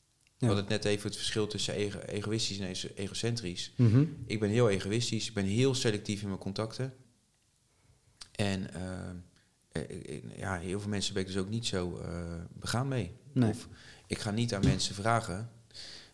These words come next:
Speaker 1: eh, uitgebreid, hoe het met ze gaat.
Speaker 2: Nee.
Speaker 1: Als dat me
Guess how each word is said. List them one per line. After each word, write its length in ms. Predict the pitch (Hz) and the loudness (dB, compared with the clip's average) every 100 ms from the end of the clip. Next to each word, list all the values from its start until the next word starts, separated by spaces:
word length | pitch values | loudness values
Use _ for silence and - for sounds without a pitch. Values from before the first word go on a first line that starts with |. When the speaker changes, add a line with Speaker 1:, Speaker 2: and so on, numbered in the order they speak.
| _ - | _ -6
Speaker 1:
eh, 220 | 90 90 | -4 -4
uitgebreid, 720 | - 104 95 98 90 90 113 | -2 -2 0 -2 0 0 -2
hoe 160 | - 101 | -4 -4
het 100 | 101 | -2
met 160 | 98 | -2
ze 80 | - | -2
gaat. 380 | - 127 117 - - - _ | 0 -2 -4 -8 -14 -20 _
Speaker 2:
Nee. 160 | 120 101 | -2 0
Speaker 1:
Als 180 | 95 - | 0 -2
dat 180 | 98 | -2
me 280 | 104 95 90 | -2 0 -2